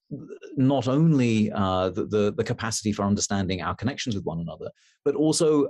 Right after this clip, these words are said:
our allies, our friends, uh, the, the, the, the care that we can give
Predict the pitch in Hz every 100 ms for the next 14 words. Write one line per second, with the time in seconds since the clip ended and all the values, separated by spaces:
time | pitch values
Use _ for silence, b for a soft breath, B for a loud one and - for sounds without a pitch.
0 | - 135 135 147 156 98 - - 98 95
1 | 147 131 95 85 - - 92 95 101 104
2 | 110 104 107 104 - - 117 110 107 -
3 | 107 - 139 139 127 110 - 104 107 104
4 | 101 143 131 107